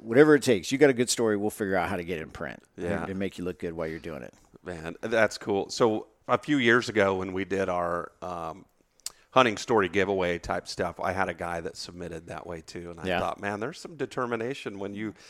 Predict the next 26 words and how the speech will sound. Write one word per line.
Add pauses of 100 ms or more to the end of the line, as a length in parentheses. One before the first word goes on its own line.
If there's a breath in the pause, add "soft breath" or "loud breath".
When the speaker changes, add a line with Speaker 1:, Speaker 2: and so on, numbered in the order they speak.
(220 loud breath)
Speaker 2:
and
this
was
like
a
six
page, (320 loud breath)
you
know,
story
that
he
Speaker 1:
Handwritten.
Speaker 2:
had
told,
and
he
hand
wrote
that
whole
thing.
And
I
Speaker 1:
Yeah.
Speaker 2:
thought,